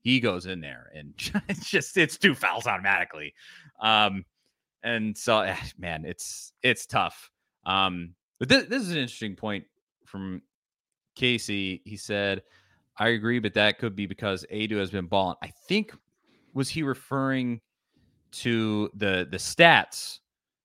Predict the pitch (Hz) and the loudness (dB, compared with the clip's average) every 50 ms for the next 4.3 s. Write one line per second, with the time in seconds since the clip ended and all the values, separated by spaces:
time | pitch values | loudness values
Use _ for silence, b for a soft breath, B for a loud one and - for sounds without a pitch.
0 | _ _ _ _ _ - 110 113 113 110 107 107 120 120 117 113 107 98 117 113 | _ _ _ _ _ -2 0 2 2 2 2 2 0 2 2 2 0 0 2 2
1 | 107 82 85 117 123 123 - - 143 147 143 139 131 123 113 107 120 110 107 - | 2 4 4 4 4 4 4 2 2 2 4 4 2 2 2 4 4 4 4 2
2 | 113 104 101 104 101 98 95 104 98 95 95 92 90 - - - - 95 92 87 | 0 -4 -4 -4 -4 -6 -6 -6 -6 -6 -6 -6 -8 -10 -12 -14 -14 -12 -10 -10
3 | 82 - _ _ _ _ _ - - - 117 110 107 101 92 87 - - 120 110 | -12 -14 _ _ _ _ _ -10 -6 -4 -2 0 0 2 0 0 0 0 0 0
4 | 107 101 98 92 90 85 | 2 2 0 -2 -4 -4